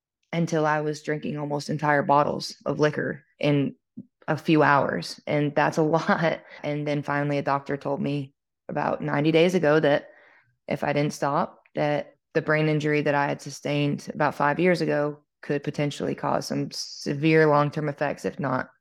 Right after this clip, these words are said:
a fatality. So it was at that point for sure that I was like, "All right, that's it. I'm done. I'm done right now."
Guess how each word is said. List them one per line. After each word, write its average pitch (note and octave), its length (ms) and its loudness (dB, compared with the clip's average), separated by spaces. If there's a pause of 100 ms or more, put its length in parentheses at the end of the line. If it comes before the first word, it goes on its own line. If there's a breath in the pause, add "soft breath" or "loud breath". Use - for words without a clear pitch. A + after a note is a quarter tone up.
(120)
a D3 80 -2
fatality. C3 640 -2
So - 380 -4 (100)
it D#3 40 0
was D#3 120 4
at D3 80 2
that D3 200 2
point C#3+ 340 0 (500)
for D3+ 160 0
sure D3 320 2
that C3 100 0
I C3+ 100 2
was C3+ 120 -6
like, D3 140 -6
"All D#3 60 0
right, F#3+ 160 0 (140)
that's D#3+ 180 -8
it. F3+ 240 0
I'm D3+ 100 -4
done. E3 320 0 (140)
I'm D#3 120 -4
done D3 220 -2
right D3+ 260 -2
now." D#3 340 -2